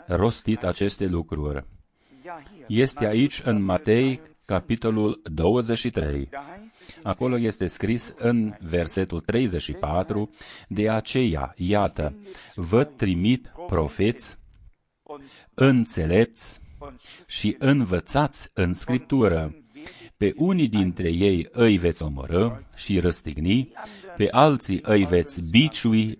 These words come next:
în sinagogile voastre și îi veți persecuta din cetate în cetate”, și așa mai departe. Versetul treizeci și șapte, din același capitol:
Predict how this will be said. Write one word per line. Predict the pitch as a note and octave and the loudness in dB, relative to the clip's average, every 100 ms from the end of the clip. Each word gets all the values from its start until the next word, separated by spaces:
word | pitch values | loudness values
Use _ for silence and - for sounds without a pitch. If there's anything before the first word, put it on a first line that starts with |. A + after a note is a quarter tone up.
| _ | _
în | - B2+ A#2+ | 2 2 2
sinagogile | - G2+ F2+ D#2+ E2+ A2+ A2+ A2 | -2 -2 -2 0 0 0 0 -2
voastre | F2+ D2+ C#2+ - D#2 D#2+ - - - - - | -2 -4 -6 -6 -8 -8 -16 -20 -20 -20 -20
și | - - | -6 2
îi | A2+ | 2
veți | G2 F#2+ F#2 - | 4 2 0 -4
persecuta | A#2 C#3 C3+ - G#2 F2+ D#2+ G#2 A2 - | 2 2 2 -4 -4 -4 -2 0 0 -4
din | E2+ D#2 | -6 -6
cetate | - E2+ F2 G#2+ A2+ A2 | -4 -6 -2 -2 0 -4
în | |
cetate”, | A2 G#2+ G2 - E2 | -4 -4 -4 -4 -6
și | F#2 | -8
așa | F#2 | -4
mai | A2 | -2
departe. | G#2+ G#2 E2 D2+ D#2 D2 - - - B2 A#2 | -2 -2 -4 -6 -8 -12 -14 -20 -20 -18 -6
Versetul | F#2+ G#2 A#2+ A#2 G2+ | -2 0 0 0 -2
treizeci | - F#2+ C3 C3+ B2+ | 0 2 2 2 -2
și | |
șapte, | A#2+ - D#2 - D#2 - - | -2 -2 -2 -4 -10 -10 -8
din | G2 | -4
același | F2+ G#2 A2+ A#2 | -2 0 2 0
capitol: | - A2+ - E2+ - D2+ C#2+ | 0 -2 -2 -6 -6 -6 -8